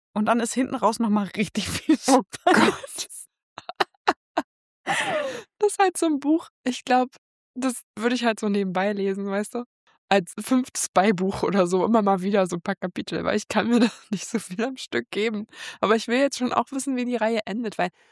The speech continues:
Speaker 2: die hat ja auch Story.
Speaker 1: Ja, eben.
Speaker 2: Genau.
Speaker 1: Deswegen sind die zum Teil ja auch so lang, weil du hast ja sechs P O Vs insgesamt
Speaker 2: Mhm.
Speaker 1: und halt echt eine Story da drumrum.
Speaker 2: Wir verlinken euch mal das Leseupdate, in dem es darum geht.
Speaker 1: Ja.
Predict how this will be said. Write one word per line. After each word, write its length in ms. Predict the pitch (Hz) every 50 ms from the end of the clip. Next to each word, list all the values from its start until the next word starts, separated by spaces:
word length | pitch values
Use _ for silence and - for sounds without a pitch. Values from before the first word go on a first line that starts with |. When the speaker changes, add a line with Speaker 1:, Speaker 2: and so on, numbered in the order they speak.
| _ _ _ _ _ _ -
Speaker 2:
die 140 | - 185 185
hat 200 | - 190 214 - _ -
ja 260 | - 311 311 254 - -
auch 420 | 165 175 185 196 196 - - - _ _ _ _ -
Story. 540 | - - - - 220 208 196 156 139 135 - _ _ _ _
Speaker 1:
Ja, 200 | 196 226 247 -
eben. 280 | 233 247 240 202 170 _ _
Speaker 2:
Genau. 320 | - 175 160 156 147 143 143 _ _
Speaker 1:
Deswegen 320 | - 185 - - 208 208 208
sind 180 | 190 208 214
die 80 | 220 214
zum 160 | - 202 185
Teil 160 | - 196 190
ja 80 | 180 -
auch 60 | 180
so 100 | - -
lang, 240 | 160 160 180 202 202
weil 100 | 175 165
du 100 | 160 170
hast 200 | 175 190 - -
ja 160 | 180 165 165 - _ _ _ _ _
sechs 420 | - - - 165 196 - - -
P 180 | _ - - 190
O 80 | 170
Vs 220 | 165 175 190 196 -
insgesamt 640 | - 214 208 - 208 196 196 202 214 220 240 - _ -
Speaker 2:
Mhm. 480 | 160 156 151 147 147 143 147 160 165 _ _ _ _ _ _ _ _ _ _
Speaker 1:
und 320 | - 190 208 208 - -
halt 220 | 202 190 185 180 - -
echt 260 | - 196 202 - -
eine 80 | 208
Story 420 | 185 - _ 165 185 262 359 339 196
da 160 | 160 147 143
drumrum. 540 | 147 - 151 147 147 151 151 151 156 156 - _ _ _ _
Speaker 2:
Wir 140 | 196 208 208
verlinken 420 | - 240 220 233 262 320 320 269
euch 200 | 240 233 233 -
mal 160 | 240 233 233
das 160 | 214 202 - -
Leseupdate, 720 | 165 175 196 190 185 165 151 151 _ _ - 147 147 143 -
in 120 | 165 147 147
dem 160 | 147 151 147
es 120 | 147 -
darum 300 | - - 139 139 139 147
geht. 360 | 151 - - 143 147 - - -
Speaker 1:
Ja. 100 | 339 415